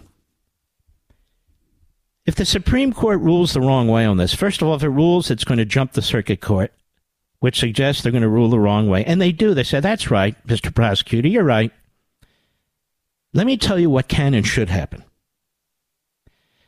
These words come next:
The minute Joe Biden leaves office, if there's another administration, a Republican administration,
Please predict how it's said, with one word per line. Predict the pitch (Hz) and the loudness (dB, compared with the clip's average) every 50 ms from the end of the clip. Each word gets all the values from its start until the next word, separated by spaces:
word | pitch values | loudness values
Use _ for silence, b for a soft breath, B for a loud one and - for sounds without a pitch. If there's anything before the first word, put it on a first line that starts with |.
| _ - | _ -2
The | 156 | 0
minute | 180 220 240 269 214 | 2 2 2 0 0
Joe | - 220 220 214 | 0 0 0 0
Biden | 196 214 196 202 208 202 196 | 0 0 0 2 2 2 2
leaves | 190 202 196 170 170 | 2 2 0 0 0
office, | 180 175 180 175 - 240 208 - - - - - _ _ _ _ _ _ _ _ _ _ _ _ _ _ _ _ _ _ _ _ _ _ _ _ _ _ _ _ _ _ | 2 2 2 0 0 -4 -4 -4 -6 -12 -14 -18 _ _ _ _ _ _ _ _ _ _ _ _ _ _ _ _ _ _ _ _ _ _ _ _ _ _ _ _ _ _
if | - 151 147 | -6 -4 -2
there's | - 170 151 190 | -2 -2 -2 0
another | 170 165 180 202 220 | 0 0 0 2 2
administration, | 214 202 202 202 208 190 - - 196 196 202 202 - - | 2 2 2 0 0 -2 -2 -2 -2 -2 -2 -2 -2 0
a | 156 | 0
Republican | 131 123 - - 180 180 214 202 214 | 0 0 0 0 0 0 0 0 0
administration, | 214 208 214 208 196 - - 214 208 208 202 - - 202 175 | 0 2 2 0 0 -2 -2 -2 0 0 0 -2 -4 -4 -6